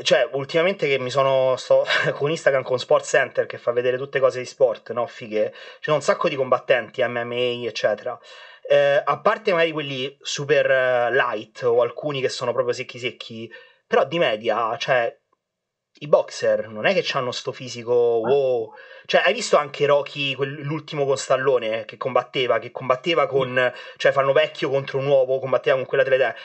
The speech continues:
Speaker 1: Quello là, cioè, ragazzi, pote-, cioè, ah, da un punto di vista di bodybuilding sarebbe definito grasso. Invece quello è uno che va in una macchina. Cioè, nel film non so se poi è un comba-, però di media li
Speaker 2: No,
Speaker 1: vedi, son
Speaker 2: vabbè.
Speaker 1: così. Di media son così.
Speaker 2: Sì.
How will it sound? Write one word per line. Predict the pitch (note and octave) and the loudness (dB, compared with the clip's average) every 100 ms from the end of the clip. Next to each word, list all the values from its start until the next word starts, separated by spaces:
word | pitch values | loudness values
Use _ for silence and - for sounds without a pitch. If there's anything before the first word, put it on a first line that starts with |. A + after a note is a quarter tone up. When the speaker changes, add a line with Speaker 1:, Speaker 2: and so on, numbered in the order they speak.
| - | -18
Speaker 1:
Quello | - F3+ | -2 2
là, | B3 F3+ B2 | 4 2 0
cioè, | D3 | 0
ragazzi, | A#2+ C#3 B2 - A#2 | 2 2 -2 -6 -6
pote-, | C3 - | -4 0
cioè, | D3 B2 - _ _ _ | 0 0 -6 _ _ _
ah, | D3 | 0
da | C#3+ | 0
un | D3 | 0
punto | G3+ G#3+ F#3+ | -2 -2 -2
di | |
vista | E3+ - | -2 -2
di | C#3+ | 0
bodybuilding | C#3+ C#3 C3+ B2+ A#2 | 0 0 -6 -14 -14
sarebbe | G#2+ C3 B2+ | -4 -2 -2
definito | B2+ B2 E3 C3+ | -6 -8 -8 -2
grasso. | B2 A2+ - - A2 - _ _ | 0 0 -4 -8 -10 -12 _ _
Invece | - D3+ | -2 2
quello | F#3 F#3+ | 2 2
è | D3+ | 2
uno | G#3 C#3 | 2 0
che | C#3+ | 0
va | D3 A3 | 0 0
in | |
una | B2+ D3 | 0 -2
macchina. | - - A2+ G#2 _ _ _ _ | -2 -10 -10 -10 _ _ _ _
Cioè, | - | -6
nel | C#3+ | -6
film | C#3+ D#3 | -4 -6
non | B2 B2 | -4 -4
so | D3 | -4
se | - C3+ | -4 0
poi | C#3+ B2+ | 2 2
è | |
un | B2 | 0
comba-, | B2+ B2+ | -2 0
però | C#3+ G3 - | 4 4 2
di | B2+ | 0
media | E3+ E3+ | 2 2
li | B2 | 0
Speaker 2:
No, | B2+ | -2
Speaker 1:
vedi, | A#2 | -4
son | C3+ B2+ | -2 0
Speaker 2:
vabbè. | C3 | 0
Speaker 1:
così. | A#2+ C3 G#2+ _ _ _ _ _ _ _ | -4 -6 -10 _ _ _ _ _ _ _
Di | B2+ | 0
media | G3 D#3+ | 2 2
son | C#3 C#3 | 0 -4
così. | - A#2+ C3 G#2 | -6 -8 -10 -10
Speaker 2:
Sì. | - | -12